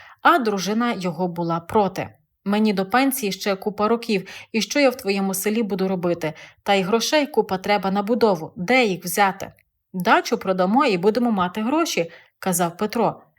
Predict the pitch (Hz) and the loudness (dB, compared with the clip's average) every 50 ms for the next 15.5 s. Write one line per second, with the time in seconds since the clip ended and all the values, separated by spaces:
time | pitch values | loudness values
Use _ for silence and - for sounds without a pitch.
0 | _ _ _ - 180 175 220 220 226 226 - - 285 302 254 202 185 240 254 277 | _ _ _ -4 0 4 4 4 4 0 -2 0 0 0 0 2 4 4 4 4
1 | 294 285 - - 202 165 - - _ - 175 196 214 214 214 226 247 254 247 - | 2 0 -2 -4 -4 -4 -4 -6 _ -8 -2 0 2 2 4 4 2 2 2 -2
2 | 226 180 180 170 202 233 254 247 - 240 196 180 185 - _ 196 202 214 214 208 | -4 -4 0 2 4 4 4 4 2 0 0 0 -4 -6 _ 0 2 4 4 2
3 | 202 185 214 214 196 202 208 214 226 262 277 - 269 - 175 165 - - - - | 2 2 0 0 2 2 2 2 2 2 2 0 -2 -4 -4 -4 -4 -14 -20 -20
4 | _ _ - _ - 220 208 220 226 226 233 226 - 233 208 202 220 214 - 233 | _ _ -12 _ -4 -2 0 2 2 2 0 0 -4 -4 -2 -4 -4 -2 -2 -2
5 | 233 233 - - 226 226 226 262 240 196 190 - 185 190 220 247 233 - - 214 | -4 -2 -2 -2 0 2 2 2 0 0 -4 -4 -2 0 0 0 -2 -2 -2 -2
6 | 202 196 - - - - _ _ - 208 208 214 214 208 - - 269 254 247 247 | 0 0 -4 -8 -12 -20 _ _ -2 2 2 2 2 2 0 4 4 4 4 4
7 | - 247 269 269 - 269 262 - - 247 226 226 - - 247 226 226 214 214 220 | 2 2 2 2 0 -2 -2 0 0 0 0 0 2 2 2 4 4 4 2 2
8 | 226 226 247 240 214 220 226 - - 208 185 170 160 156 - - _ _ - 202 | 2 2 -2 -2 0 0 -2 0 0 0 2 2 0 -2 -4 -10 _ _ -2 0
9 | 202 214 220 254 311 349 - - 247 247 240 240 226 185 165 170 156 147 143 - | 4 4 4 4 4 2 0 0 2 2 4 2 2 0 -2 -6 -6 -6 -8 -8
10 | - - _ - _ _ _ _ _ _ _ _ _ 247 247 - 381 381 311 247 | -12 -16 _ -20 _ _ _ _ _ _ _ _ _ -2 2 2 2 4 2 2
11 | 185 175 196 202 226 233 233 226 208 196 196 208 202 - - 214 196 185 180 208 | 0 0 0 2 2 2 0 0 -2 -2 -2 -2 -4 -2 -2 -2 -2 0 0 0
12 | 214 220 214 - - 190 170 - - - 175 180 175 - - 208 202 190 196 190 | 0 0 0 -2 -4 -4 -4 -2 -2 -2 -2 -2 -4 -4 -4 -2 -2 0 -2 -2
13 | 190 185 - 208 220 233 254 240 - - - 196 202 226 254 269 - 220 190 185 | -2 -2 -2 0 2 2 0 0 -4 -8 -6 -4 -2 -2 -2 0 -2 0 0 0
14 | 202 226 - - - 196 190 196 202 214 226 - 226 220 - - 202 202 214 214 | 0 0 0 -2 -2 -2 -2 -2 -2 -4 -2 -2 -4 -4 -4 -4 -4 -4 -4 -4
15 | - - 254 262 285 285 214 170 156 | 0 2 4 4 4 4 2 -2 -10